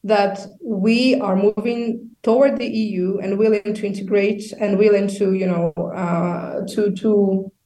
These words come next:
be part of this, the E U Green Deal and whatever exists, uh, whatever values are there, whi-, which we, which we not only share, but I think Ukrainians are these values today, and they're showing this with, uh, with, uh,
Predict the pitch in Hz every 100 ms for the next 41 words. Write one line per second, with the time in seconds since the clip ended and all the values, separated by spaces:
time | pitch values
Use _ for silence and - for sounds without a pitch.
0 | _ - 262 349 233 196 190 175 180 180
1 | 185 202 202 190 202 190 190 220 190 175
2 | 175 185 180 180 180 196 190 - - 175
3 | 180 190 180 180 202 220 190 190 185 170
4 | 170 170 175 175 190 202 196 - 196 180
5 | 175 - _ - 226 - - - 196 180
6 | 220 247 220 208 202 202 185 185 - _
7 | - - 226 202 170 165 - - 202 -
8 | 214 214 262 233 240 - 202 196 - -
9 | - 208 233 214 202 - 190 214 208 185
10 | 180 175 180 180 185 190 190 185 180 180
11 | 180 - 196 185 190 190 - 175 180 180
12 | 175 175 180 - - - - - - _
13 | _ _ _ _ _ _ _ _ _ _
14 | _ _ 294 220 262 254 226 226 208 208
15 | 208 214